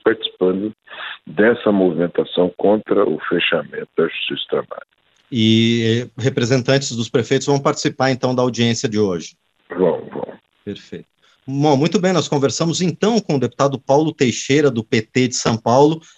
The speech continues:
Speaker 2: que está à frente de audiência pública na Comissão de Constituição e Justiça da Câmara,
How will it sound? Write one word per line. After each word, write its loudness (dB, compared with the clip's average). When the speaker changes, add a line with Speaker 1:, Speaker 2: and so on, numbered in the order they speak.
Speaker 2:
que -6
está 0
à 2
frente 0
de 0
audiência 0
pública -2
na 2
Comissão 0
de -2
Constituição -2
e -2
Justiça -4
da 0
Câmara, 0